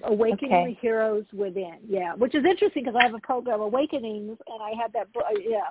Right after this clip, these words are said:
Speaker 1: it's just interesting. Yeah.
Speaker 2: <laughs>
Speaker 1: All right, Kathleen,
Speaker 2: Well, I'll
Speaker 1: you take
Speaker 2: certainly
Speaker 1: good care.
Speaker 2: be tuning in more often. Thank you for your time. Thank you, thank you, thank you.
Speaker 1: You're so
Speaker 2: Enjoy.
Speaker 1: welcome, and we'd love to have you here. Bye-bye.
Speaker 2: Thank you. Bye.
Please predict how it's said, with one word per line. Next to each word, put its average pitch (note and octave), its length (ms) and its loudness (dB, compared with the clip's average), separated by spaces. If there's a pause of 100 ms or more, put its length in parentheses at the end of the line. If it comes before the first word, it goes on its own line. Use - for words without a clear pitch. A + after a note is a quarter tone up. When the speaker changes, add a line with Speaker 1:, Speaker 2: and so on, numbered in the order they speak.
(120)
Speaker 1:
it's A3 140 -10 (100)
just - 160 -12
interesting. F#3+ 500 -6
Yeah. F#3 180 0 (140)
Speaker 2:
<laughs> - 140 -6
Speaker 1:
All - 1400 0
right, F#4+ 140 2
Kathleen, E4+ 220 2
Speaker 2:
Well, G3+ 180 4
I'll G3 140 0
Speaker 1:
you D#4+ 60 -4
take - 60 -18
Speaker 2:
certainly A3+ 380 -2
Speaker 1:
good F3+ 60 -12
care. C4 280 -2
Speaker 2:
be D4 140 -14
tuning G#3+ 340 -8
in G3+ 180 -6
more G3+ 240 -2
often. F3+ 520 -2
Thank F#3 260 -6
you F#3 220 -4
for F3+ 100 -2
your E3+ 200 -2
time. C#3+ 580 -2
Thank D3 200 -6
you, D3+ 220 -8
thank - 220 -4
you, D4 120 -8
thank - 220 -16
you. C4+ 100 -12
Speaker 1:
You're C#4 220 -12
so C#4+ 80 -6
Speaker 2:
Enjoy. C#4 140 0
Speaker 1:
welcome, A3+ 480 -4
and A3 200 -14 (140)
we'd A3+ 160 -8
love A#3 200 0
to C4 80 2
have A#3 220 2
you G#3+ 160 -10
here. F3+ 240 -8 (200)
Bye-bye. A#3+ 500 -6 (760)
Speaker 2:
Thank - 260 2
you. - 160 -12 (460)
Bye. - 160 0